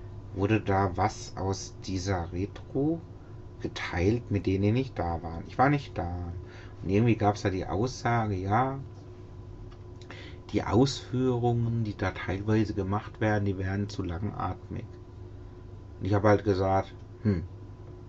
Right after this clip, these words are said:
also damit kann ich nichts anfangen, ne? Ich war nicht dabei, ich weiß nicht, wer das gesagt hat, in welchem Kontext, wo sind die Beispiele,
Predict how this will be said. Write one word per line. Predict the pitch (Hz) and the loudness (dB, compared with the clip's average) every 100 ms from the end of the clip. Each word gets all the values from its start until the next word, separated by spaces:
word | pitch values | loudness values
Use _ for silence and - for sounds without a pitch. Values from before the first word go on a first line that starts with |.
| - - - - - | -16 -16 -16 -14 -2
also | 95 | 2
damit | 92 92 | 2 4
kann | 104 | 6
ich | 104 | 6
nichts | 98 - | 4 -2
anfangen, | 85 87 - 87 87 | -4 -4 -6 -6 -4
ne? | 87 90 | 0 0
Ich | - | 2
war | 98 101 | 8 8
nicht | 107 - | 8 4
dabei, | 92 85 87 95 | 0 -2 0 2
ich | 120 120 | 2 0
weiß | 92 98 - | 0 0 0
nicht, | 101 - | -2 0
wer | 92 92 | 0 0
das | 95 - | -2 -2
gesagt | 92 98 92 - - | -6 -4 -6 -2 4
hat, | 151 - - - - - - - - - - - - - | 4 2 -14 -14 -14 -14 -14 -16 -16 -14 -16 -14 -12 0
in | 107 | 8
welchem | 104 90 92 | 10 10 4
Kontext, | - 98 113 120 151 143 - - | 2 4 4 2 -2 -2 -10 -4
wo | 104 101 | 2 2
sind | - 101 | 4 0
die | |
Beispiele, | 87 87 92 - - 127 127 135 151 | 0 2 2 2 -2 0 2 4 2